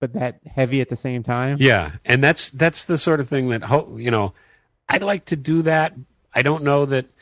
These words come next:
Speaker 2: you know, it may be that, you know, the work I do will be more serious than that, 'cause that's the way my mind goes.
Speaker 1: Yeah.
Speaker 2: But I wouldn't mind writing something like
Speaker 1: I
Speaker 2: that.
Speaker 1: would.
Speaker 2: The closest I've come to it is, uh,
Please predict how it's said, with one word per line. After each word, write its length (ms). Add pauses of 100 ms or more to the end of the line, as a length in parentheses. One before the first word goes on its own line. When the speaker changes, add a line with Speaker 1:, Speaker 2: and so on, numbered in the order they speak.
(400)
Speaker 2:
you 80
know, 140
it 160
may 180
be 180
that, 220 (140)
you 120
know, 300
the 260 (520)
work 360
I 120
do 540 (140)
will 400
be 480
more 460
serious 580
than 180
that, 300 (200)
'cause 160
that's 260
the 100
way 160
my 180
mind 340
goes. 240 (140)
Speaker 1:
Yeah. 160
Speaker 2:
But 100
I 60
wouldn't 320
mind 260
writing 320
something 320
like 280
Speaker 1:
I 20
Speaker 2:
that. 180
Speaker 1:
would. 260 (340)
Speaker 2:
The 120
closest 540
I've 160
come 240
to 220
it 200
is, 520 (500)
uh, 60